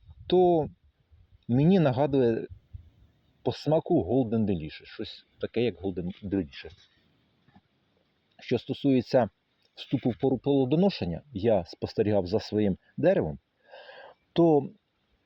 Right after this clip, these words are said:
перші сигнальні плоди були на третій рік, вже більш-менш на четвертий рік. Тобто вступ в пору плодоношення, можна сказати,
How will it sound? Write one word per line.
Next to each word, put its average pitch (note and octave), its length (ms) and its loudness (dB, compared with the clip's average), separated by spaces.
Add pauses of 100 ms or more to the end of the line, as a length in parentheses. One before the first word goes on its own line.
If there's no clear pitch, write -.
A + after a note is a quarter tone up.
(140)
перші A#2+ 600 2
сигнальні C#3 560 2
плоди B2+ 360 2
були G2 380 2
на G#2 140 0
третій E3+ 380 0
рік, G3 320 -2
вже G#2 400 0 (140)
більш-менш C3+ 760 -2 (880)
на G#2+ 120 -2
четвертий - 560 -4 (100)
рік. - 280 -12 (280)
Тобто - 400 -6 (240)
вступ G#2+ 300 -4
в - 140 -16
пору G2 280 0
плодоношення, F#3 600 0
можна F3+ 200 -2
сказати, E3 400 -2